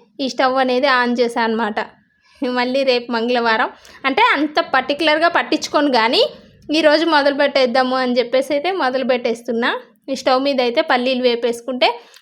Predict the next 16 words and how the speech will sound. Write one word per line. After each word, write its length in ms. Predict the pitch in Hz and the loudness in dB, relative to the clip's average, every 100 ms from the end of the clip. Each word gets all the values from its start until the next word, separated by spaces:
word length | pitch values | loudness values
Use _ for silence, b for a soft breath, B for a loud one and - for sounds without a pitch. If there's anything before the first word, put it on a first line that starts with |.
| B | B
మనకి 320 | 294 302 302 | -2 0 0
వర్క్ 300 | 302 277 277 | 4 2 2
అనేది 300 | 277 285 285 | 0 0 -2
కంప్లీట్ 380 | 320 285 254 262 | 0 -2 0 0
అయిపోద్ది 360 | 247 240 226 226 | 0 0 -2 0
కదా. 160 | 233 | -2
ఇంక 200 | 285 269 | -2 -2
ఇటువైపు 360 | 269 269 262 262 | -2 0 0 2
అయితే 220 | 269 277 | 0 0
స్టవ్ 280 | 294 247 240 | 0 0 0
క్లీన్ 260 | 262 254 240 | 0 -2 0
చేస్తున్నా. 480 | 220 220 226 233 349 b b 277 | -2 -4 -6 -6 -8 b b -6
ఇంక 100 | 247 | -2
వండడం 460 | 240 240 269 277 | 0 2 2 0
కూడా 160 | 277 285 | 0 0
అయిపోయిందిలేండి. 880 | 247 240 277 247 240 220 226 381 | 0 2 2 2 0 -2 0 -2